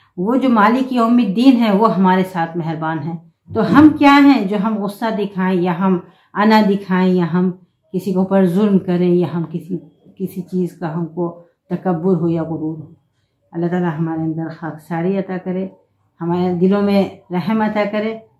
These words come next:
हम ज़मीन वालों पर रहम करने वाले हों, हम अल्लाह के बंदों पर रहम करने वाले हों, हमारे दिल में नरमी हो,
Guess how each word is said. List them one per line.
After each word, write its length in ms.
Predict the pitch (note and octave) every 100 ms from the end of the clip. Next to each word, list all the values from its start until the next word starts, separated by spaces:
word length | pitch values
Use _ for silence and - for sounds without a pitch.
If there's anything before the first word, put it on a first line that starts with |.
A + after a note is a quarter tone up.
| _
हम 120 | F#3+
ज़मीन 340 | F3 F#3+ G3+ G#3
वालों 280 | G3 G3 G3+
पर 180 | A3
रहम 300 | G#3 F#3+ A#3
करने 320 | A#3 A#3 A3+ A3+
वाले 240 | A3 A3+
हों, 280 | G#3+ A3+ G#3+
हम 200 | G3+ F#3
अल्लाह 280 | F3+ F#3 G3
के 140 | G3
बंदों 340 | F3+ F#3+ G3 G3+
पर 160 | G#3
रहम 260 | G3+ G#3 A#3
करने 320 | A#3 A3 A3+
वाले 240 | A3+ A3
हों, 200 | A3 A3+ A3 _ _ _ _
हमारे 320 | F#3+ G3 G3+ G3+
दिल 220 | G3 A3+
में 140 | A3+
नरमी 420 | G#3+ G#3 A3 B3
हो, 200 | B3+ A3+